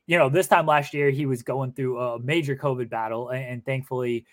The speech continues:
he was able to, to get through that. But they, they had something in Keith Lee on the main roster, but he was not, he, he was not a W W E product. And so they changed him to Bearcat. And that is where, you know, I think that's what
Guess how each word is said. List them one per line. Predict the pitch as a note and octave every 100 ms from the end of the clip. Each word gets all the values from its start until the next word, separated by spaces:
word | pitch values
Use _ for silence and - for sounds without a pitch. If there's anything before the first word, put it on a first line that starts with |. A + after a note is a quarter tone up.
| _
he | -
was | B2+ C3
able | B2 A#2+ A2+
to, | - B2 A#2
to | -
get | B2+ B2
through | A2+ A2+
that. | C3+ A#2 -
But | B2+ - _ _ _ _ _ _ _ -
they, | E3 G#3+ E3
they | G#3
had | G3 C4 C4
something | A3 D#3+ E3 C#3+
in | C3
Keith | - C#3 B2+
Lee | C3+
on | B2+ B2
the |
main | C3 C#3
roster, | D3+ F#3+ - D3+
but | C3+ C3+ C3+ _
he | _ C#3
was | C3+ C#3 A2+
not, | C3 C#3 D#3 E3 _ _ _ _ _ _ _
he, | - - C#3 -
he | _ D3
was | C#3 A#2+
not | B2 B2+ C3+
a | C3
W | B2+
W | B2 A#2
E | A2
product. | B2+ A#2+ A2+ G#2 - _ _
And | C#3+
so | C#3
they | A#2+
changed | A2+ - C3+ E3 C#3+
him | D#3 D3
to | C#3
Bearcat. | C#3 C#3 A#2+ C3 A#2 G#2+ C3
And | C#3
that | D#3+ F#3+
is | F3
where, | D3 D#3 D3
you | C#3 C#3
know, | C3 B2+ - _ _ - -
I | -
think | A3 A3+
that's | G3+ F#3
what | D#3